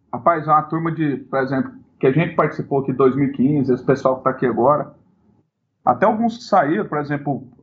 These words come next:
cita aqui o próprio Adalberto, pesso-, assim, jogadores, assim, que, que, fala, ah, eles, eles honram essa camisa. Então, dá orgulho, assim, de ver os caras. Você perguntou de um, né?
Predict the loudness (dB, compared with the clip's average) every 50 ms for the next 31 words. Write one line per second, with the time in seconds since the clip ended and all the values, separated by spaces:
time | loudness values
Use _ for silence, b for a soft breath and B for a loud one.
0 | _ _ _ -12 -6 -4 -2 -2 0 0 2 0 2 2 2 2 2 0 0 2
1 | 0 0 0 -2 -4 -4 -4 -4 -2 -2 -2 -4 -8 -12 -12 -6 -2 0 2 2
2 | 2 0 -4 -6 0 2 2 4 4 4 2 2 0 -4 -4 -6 -8 -8 -6 -6
3 | -4 -4 -2 0 0 2 2 2 2 0 -4 -12 -20 _ _ _ _ _ _ _
4 | _ _ _ _ _ _ _ _ _ _ _ _ _ _ _ 2 4 6 6 6
5 | 4 4 2 -2 -6 -10 -14 -12 -12 -4 0 2 4 4 4 4 4 2 0 -2
6 | -4 -6 -10 -16 -20 -20 -20 -4 -2 -2 0 2 4 4 4 4 2 0 -2 -2
7 | -2 0 2 2 2 0 -2 -4 -4 -8 -12 -14 -16 -20 _ _ _ _ _ _
8 | _ 0 0 2 2 4 4 4 4 6 4 4 2 0 0 0 2 2 0 -2
9 | -6 -6 -6 -6 -4 -4 -4 -4 -4 -2 -2 -2 0 0 -2 0 0 0 0 0
10 | 0 -2 0 2 2 4 4 4 4 6 4 4 2 2 0 0 -2 -4 -8